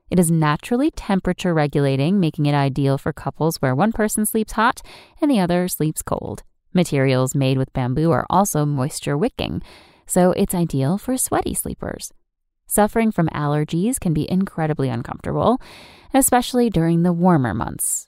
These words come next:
But opting for bamboo bedding and towels can help reduce some symptoms. Bamboo is known to be hypoallergenic,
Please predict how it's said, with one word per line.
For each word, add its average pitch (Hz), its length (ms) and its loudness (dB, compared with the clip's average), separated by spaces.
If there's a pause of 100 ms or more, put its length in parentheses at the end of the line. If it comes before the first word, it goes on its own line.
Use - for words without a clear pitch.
(160)
But 151 140 -2
opting 220 360 0
for 247 140 0
bamboo 160 460 2
bedding 135 460 -4
and 151 260 -2
towels 120 560 -4
can 160 160 -6
help - 400 -2
reduce 165 400 -2
some 135 240 -2
symptoms. - 560 -2 (520)
Bamboo 233 300 6
is 233 180 6
known 165 300 6
to 185 120 -2
be 139 160 0
hypoallergenic, 165 1040 0